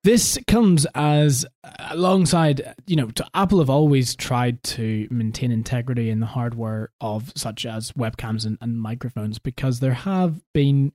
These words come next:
leaks. Do you remember in twenty, was it twenty eleven, maybe even twenty ten, that a school in America, high school in America, gave students laptops,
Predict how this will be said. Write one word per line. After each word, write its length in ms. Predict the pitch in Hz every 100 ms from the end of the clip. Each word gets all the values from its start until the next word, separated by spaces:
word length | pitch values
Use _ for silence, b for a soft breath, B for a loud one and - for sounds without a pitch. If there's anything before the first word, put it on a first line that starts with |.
| _
leaks. 300 | 143 127 -
Do 140 | -
you 40 | 226
remember 420 | 220 214 214 208
in 140 | 160
twenty, 880 | 143 - 135 139 147 147 147 151 151 _
was 80 | -
it 100 | -
twenty 300 | - 147 139
eleven, 560 | 127 113 127 135 139 -
maybe 160 | 139 214
even 240 | 190 131
twenty 300 | 117 120 110
ten, 360 | 107 127 113 107
that 260 | 120 113 - _
a 460 | 123 120 120 120 127 -
school 640 | - - 160 156 156 156 -
in 380 | - 127 123 123 _
America, 840 | 120 113 117 127 117 - 104 101 -
high 100 | 135
school 220 | 135 - 120
in 80 |
America, 560 | 107 110 110 110 110 107 _ - _
gave 400 | 135 131 117 117 _
students 480 | - - 120 117 -
laptops, 640 | 110 107 - - - -